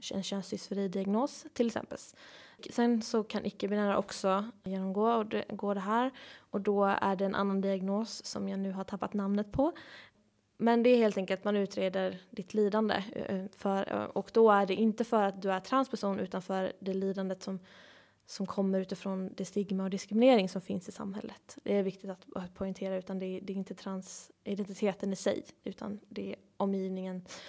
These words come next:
omgivningens reaktioner på att du är, är trans helt enkelt.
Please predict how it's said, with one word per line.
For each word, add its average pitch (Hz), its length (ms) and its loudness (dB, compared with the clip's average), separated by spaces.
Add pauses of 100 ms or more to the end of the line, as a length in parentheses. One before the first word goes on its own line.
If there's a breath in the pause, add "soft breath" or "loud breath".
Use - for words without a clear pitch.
(200 loud breath)
omgivningens 208 760 2
reaktioner 214 720 2
på - 140 -6
att - 100 -12
du - 100 -8
är, - 340 -10
är 208 320 -12
trans - 360 -12
helt - 160 -16
enkelt. - 360 -18